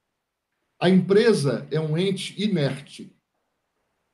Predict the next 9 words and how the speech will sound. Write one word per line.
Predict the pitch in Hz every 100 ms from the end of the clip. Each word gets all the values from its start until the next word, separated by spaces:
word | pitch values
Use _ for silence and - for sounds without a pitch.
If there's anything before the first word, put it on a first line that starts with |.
| _ _
Tá? | 139 143
A |
empresa | 143 151 156 147
existe, | 151 143 202 226
mas | 175
ela | 165 170
tá, | 185 196 - _
tá | - 196
lá. | 170 160 160